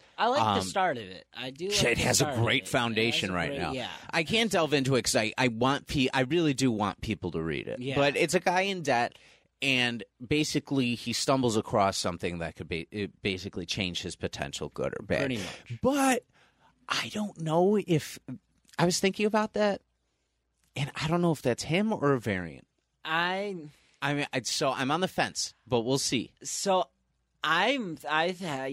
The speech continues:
Speaker 1: had the same exact thought, but then I saw something in the back of the comic that made me start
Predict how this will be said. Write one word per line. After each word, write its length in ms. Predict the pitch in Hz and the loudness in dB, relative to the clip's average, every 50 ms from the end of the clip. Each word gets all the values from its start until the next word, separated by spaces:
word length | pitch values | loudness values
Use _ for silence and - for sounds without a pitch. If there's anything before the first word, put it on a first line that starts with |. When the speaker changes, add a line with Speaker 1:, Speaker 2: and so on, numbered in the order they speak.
| 135 143 | -4 0
Speaker 1:
had 200 | 160 151 147 135 | 0 0 0 -2
the 140 | 107 104 | -4 -6
same 460 | 95 - - - - - 113 120 123 135 | -4 -4 -4 -4 -2 -2 -2 -2 0 -2
exact 480 | 131 127 - 139 127 117 110 101 - - - - | -2 -2 0 0 0 0 0 -2 -4 -8 -10 -10
thought, 320 | - - - 92 85 - - _ _ _ _ _ _ _ _ - | -8 -4 -2 -2 -2 -4 -6 _ _ _ _ _ _ _ _ -18
but 260 | - 107 107 120 101 - | -10 -6 -6 -4 -2 0
then 140 | 131 123 | 0 0
I 100 | 123 120 | 0 0
saw 460 | 110 - - - - 139 127 127 139 143 | 0 0 2 2 2 2 2 2 0 0
something 480 | - - - 170 170 170 175 165 156 | 0 0 0 0 0 0 -2 -2 -2
in 80 | 139 117 | -2 -4
the 80 | 104 | -6
back 440 | 98 - - 107 104 120 135 - - | -8 -8 -6 -2 -2 -2 -2 -2 -4
of 80 | 165 147 | -6 -6
the 100 | 160 156 | -6 -6
comic 680 | - - 165 165 165 175 185 190 196 190 - - - - | -6 -4 -2 -2 0 0 0 -2 -4 -4 -8 -14 -8 -4
that 200 | 120 110 - - | -4 -4 -4 -4
made 220 | 98 104 101 98 | -6 -6 -6 -6
me 160 | 101 101 95 | -8 -8 -10
start 320 | 95 - - - 90 90 | -10 -10 -10 -10 -10 -10